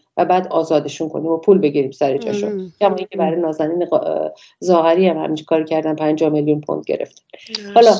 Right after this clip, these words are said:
Speaker 1: اما در مقابل این میاد، اه، همچین کاری می‌کنه. اینکه چی داده و چی گرفته ما نمی‌دونیم. حالا اینو گرفته ولی در مقابل شاید یه چیز دیگه داده.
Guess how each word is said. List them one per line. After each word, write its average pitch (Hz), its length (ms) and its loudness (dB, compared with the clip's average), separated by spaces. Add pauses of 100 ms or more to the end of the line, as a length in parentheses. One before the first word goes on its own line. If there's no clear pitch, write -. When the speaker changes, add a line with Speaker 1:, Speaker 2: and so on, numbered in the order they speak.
(240)
Speaker 1:
اما 254 220 -2
در 233 120 6
مقابل 226 540 4
این 285 520 4 (160)
میاد، 254 640 2
اه، 247 500 4
همچین 214 320 -2
کاری 208 220 6
می‌کنه. 190 280 0
اینکه 262 240 2 (140)
چی - 340 2
داده 175 340 4
و 165 100 -2
چی 185 220 -8
گرفته 175 400 -2
ما 202 140 0
نمی‌دونیم. 160 440 -2
حالا 170 180 0
اینو 180 220 0
گرفته 165 480 2
ولی 208 200 4
در 170 220 2
مقابل 165 280 0
شاید 185 340 0
یه 185 60 0
چیز 190 240 0
دیگه 170 300 -2
داده. 160 360 0